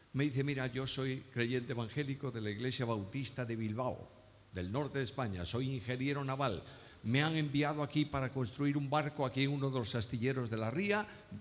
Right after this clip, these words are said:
eh, que no es, no es equivocación de río, es la ría, que no es un, no es un río, es un, una, un brazo de mar, por eso se llama ría.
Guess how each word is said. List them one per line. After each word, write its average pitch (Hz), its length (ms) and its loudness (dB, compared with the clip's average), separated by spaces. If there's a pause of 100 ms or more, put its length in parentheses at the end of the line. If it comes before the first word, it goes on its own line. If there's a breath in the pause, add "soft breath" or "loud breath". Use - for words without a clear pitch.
(320 loud breath)
eh, 120 560 2
que 120 120 0
no 117 100 -2
es, 101 240 -4
no 123 220 2
es 135 120 0
equivocación 123 600 -2
de 131 80 2
río, 131 280 0
es 85 120 -2
la 90 160 2
ría, 110 320 2 (200)
que 104 120 0
no 113 100 2
es 107 140 0
un, 120 280 0 (280 loud breath)
no 170 100 4
es 165 100 6
un 165 140 6
río, 123 300 6 (180 loud breath)
es 127 160 2
un, 151 160 2 (140)
una, 143 220 4
un 143 280 -2
brazo 147 300 8
de 139 80 8
mar, 127 240 4
por 104 120 0
eso 101 140 0
se 123 60 0
llama 127 180 0
ría. 139 260 0